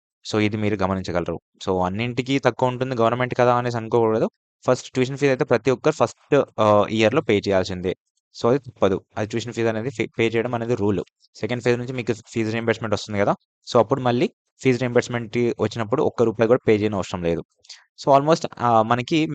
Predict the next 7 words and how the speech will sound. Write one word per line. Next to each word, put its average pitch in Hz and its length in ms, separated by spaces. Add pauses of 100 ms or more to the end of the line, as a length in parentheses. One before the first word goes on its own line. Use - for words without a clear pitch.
(100)
ఎంఎల్టీకి 127 420
కూడా 127 200
నైన్టీన్ 117 420
థౌసండ్ 110 300
రూపీసే 107 300
ఉంది 117 260
చూసుకోండి. 98 460